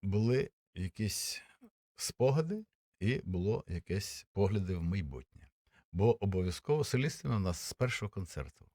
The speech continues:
була і досвідчена Оксана Обревка, і тоді зовсім юна Катерина Куркова. До речі, якраз на першому концерті ми виконували ре мінорний концерт Баха.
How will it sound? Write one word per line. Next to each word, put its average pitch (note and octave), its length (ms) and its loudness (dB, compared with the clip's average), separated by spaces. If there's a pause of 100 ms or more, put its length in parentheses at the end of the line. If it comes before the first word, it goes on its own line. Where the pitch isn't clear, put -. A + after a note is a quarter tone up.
була D2+ 440 -2
і E2+ 80 -2
досвідчена E2+ 760 0
Оксана C#2+ 420 -4
Обревка, G2+ 520 -6 (760)
і G#3+ 300 4 (500)
тоді G2+ 400 2
зовсім F#2+ 440 4
юна F#3+ 440 0
Катерина A#2+ 560 0
Куркова. - 360 -14 (420)
До A2 240 10
речі, E2+ 460 2 (680)
якраз G#2+ 400 6
на A2 100 8
першому F2 440 2
концерті D#3 520 0
ми F#2 140 2
виконували G#2+ 540 2
ре G2 120 4
мінорний A#2+ 440 2
концерт G2 480 -4 (180)
Баха. C#2+ 560 -8